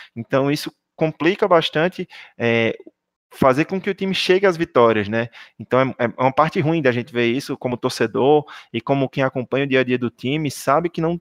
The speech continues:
não é um time ruim, não é um time que deveria estar um e dois, mas que esse matchup de quinta-feira é muito difícil pra que ele fique dois e dois e vai ser um jogo muito interessante, eu acho. Eu acho que vai ser um jogo de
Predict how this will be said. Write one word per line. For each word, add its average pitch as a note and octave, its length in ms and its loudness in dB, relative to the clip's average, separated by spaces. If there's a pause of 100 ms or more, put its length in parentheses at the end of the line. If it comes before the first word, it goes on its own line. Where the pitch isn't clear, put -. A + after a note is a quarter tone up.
(100)
não C#3 260 0
é G#3 60 4
um G#3 80 0
time D#3 480 -2
ruim, B2+ 300 2
não A#2+ 180 2
é - 40 4
um D#3+ 60 0
time D3 200 -6
que - 80 -10
deveria B2 280 2
estar A#2+ 360 2 (280)
um B2+ 140 2
e C3 40 2
dois, A2+ 420 2 (420)
mas A2 240 -2
que - 140 2
esse D3 120 -2
matchup D#3 540 2
de A#2+ 100 -6
quinta-feira C3+ 800 0
é - 80 -4
muito C#3+ 400 -4
difícil F#3 640 -4 (420)
pra D3 220 2
que D#3 100 -2
ele D#3 120 2
fique D3+ 220 -6
dois D3 220 0
e D3+ 40 -2
dois C#3+ 280 2
e F3+ 60 -2
vai E3+ 100 0
ser - 140 -8
um F3+ 80 -6
jogo E3+ 180 -2
muito E3+ 220 -6
interessante, F3 520 -2
eu D3+ 80 4
acho. A2 320 2 (240)
Eu B2 120 4
acho D#3 180 4
que - 80 -14
vai F#3+ 100 0
ser F#3+ 120 -6
um F#3 80 -2
jogo D3+ 280 0
de B2+ 180 -6